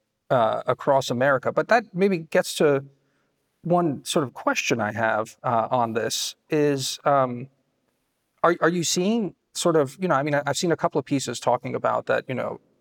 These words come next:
the Queen was, as you described it, uh, such a presence and was able to, you know, at least sort of marshal this inchoate power of the monarchy in a, in an effective way as,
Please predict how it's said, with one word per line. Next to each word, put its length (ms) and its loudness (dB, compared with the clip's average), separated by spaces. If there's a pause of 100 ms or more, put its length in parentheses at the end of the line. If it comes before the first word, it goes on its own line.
(120)
the 100 -2
Queen 360 -2
was, 500 0 (280)
as 200 -2
you 60 -8
described 480 -2
it, 140 -4 (440)
uh, 240 2
such 240 -4
a 220 -2
presence 460 -4
and 280 -14
was 320 -6
able 340 -2
to, 360 -4 (320)
you 60 -2
know, 120 0 (100)
at 80 -2
least 200 -2
sort 140 0
of 60 -6
marshal 460 0
this 280 -2
inchoate 460 -2
power 320 0
of 80 -4
the 60 -8
monarchy 460 -4
in 100 -8
a, 180 -6
in 120 -8
an 100 -6
effective 400 -2
way 400 0
as, 300 -14